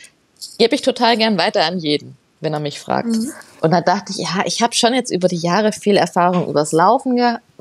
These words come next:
Speaker 1: äh, gesammelt, hab dann auch irgendwann einen Krafttrainingsschein gemacht, weil ich das auch sehr interessant find, weil ich, wie gesagt, immer Rückenprobleme hatte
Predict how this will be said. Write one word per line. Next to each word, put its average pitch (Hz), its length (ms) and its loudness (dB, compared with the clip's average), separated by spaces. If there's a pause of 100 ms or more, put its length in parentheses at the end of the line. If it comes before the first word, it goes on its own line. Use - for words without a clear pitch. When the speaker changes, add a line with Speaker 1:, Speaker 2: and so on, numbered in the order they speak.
(220)
Speaker 1:
äh, 208 240 2 (260)
gesammelt, 214 600 2
hab 170 140 -4
dann 175 140 -2
auch 165 120 -2
irgendwann 160 800 0 (140)
einen 135 340 -6
Krafttrainingsschein 202 1200 2
gemacht, 180 440 0
weil 156 160 4
ich 160 80 -6
das - 240 -10
auch 202 220 2
sehr 170 220 0
interessant 180 520 -2
find, 190 220 -2
weil 151 180 4
ich, 156 160 -4
wie 156 80 -2
gesagt, 151 340 -2
immer 135 200 -6
Rückenprobleme 185 760 0
hatte 165 440 2